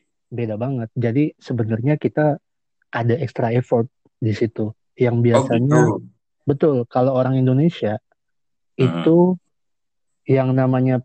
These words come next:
Speaker 1: pendekatan secara langsung, direct,
Speaker 2: Iya.
Speaker 1: apa istilahnya apa ya, direct touching,
Speaker 2: Iya.
Speaker 1: itu emang perlu banget dilakuin supaya
Speaker 2: Hmm.
Speaker 1: memuluskan, eh, apa,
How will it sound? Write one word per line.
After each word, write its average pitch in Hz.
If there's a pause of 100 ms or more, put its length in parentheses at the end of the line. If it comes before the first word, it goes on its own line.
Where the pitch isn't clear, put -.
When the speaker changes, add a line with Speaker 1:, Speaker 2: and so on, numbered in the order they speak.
(100)
Speaker 1:
pendekatan 139
secara 120
langsung, 113 (320)
direct, 123
Speaker 2:
Iya. 90 (720)
Speaker 1:
apa 151
istilahnya 143
apa 143
ya, 120 (120)
direct 123
touching, 110 (880)
Speaker 2:
Iya. 156
Speaker 1:
itu 165
emang 151 (560)
perlu 123
banget 127
dilakuin 107 (480)
supaya 127
Speaker 2:
Hmm. -
Speaker 1:
memuluskan, 123 (880)
eh, 117
apa, 147